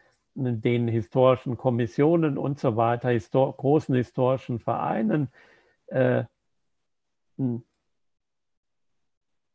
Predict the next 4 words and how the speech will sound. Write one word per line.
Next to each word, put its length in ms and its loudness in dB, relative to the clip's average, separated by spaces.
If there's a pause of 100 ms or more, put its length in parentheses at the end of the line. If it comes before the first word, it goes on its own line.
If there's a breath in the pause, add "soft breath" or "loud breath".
(220)
untersucht 800 2
und 520 -4
dann, 460 -4 (160)
äh, 380 -2